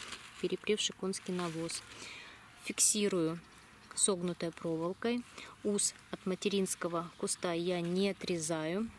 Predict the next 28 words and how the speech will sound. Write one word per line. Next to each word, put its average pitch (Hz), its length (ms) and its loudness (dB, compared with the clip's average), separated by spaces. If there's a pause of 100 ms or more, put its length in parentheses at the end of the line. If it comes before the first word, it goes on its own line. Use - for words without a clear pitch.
(240)
до 190 160 0
того 185 220 2
момента, 180 460 2
пока 170 300 -6
здесь 185 320 0
уже 175 160 0
не 180 120 2
будет 180 300 0
полноценное 165 600 -2
растение. 165 560 -8 (1600)
А 185 80 2
у 190 40 2
меня 233 220 6
на 208 120 4
сегодня 190 380 2
всё. 247 280 2 (160)
Я 196 180 2
желаю 185 380 2
вам 170 340 -2
всего 180 280 -2
самого 233 440 4
хорошего. 202 680 0 (220)
Желаю 190 320 2
вам 170 180 -2
больших 180 440 4 (160)
и - 40 -6
вкусных - 460 -2 (120)
урожаев. 170 460 0